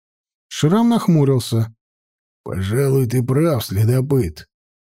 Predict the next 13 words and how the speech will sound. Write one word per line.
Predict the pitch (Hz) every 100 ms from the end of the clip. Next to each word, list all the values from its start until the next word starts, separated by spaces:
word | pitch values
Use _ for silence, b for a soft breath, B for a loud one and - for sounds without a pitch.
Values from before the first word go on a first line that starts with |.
| _ _ _ _
Он | - 135 156
ломился | 156 160 175 160 147 127
через | 139 147 139
лес | 143 160 143
с | -
таким | 120 123 151 147
шумом | 113 131 160 151 135
и |
треском, | 117 139 165 143 120 95 85
будто | 123 135 147
совсем | - 143 - 143 151
потерял | 135 127 147 147 139
голову. | 139 151 139 113 90 78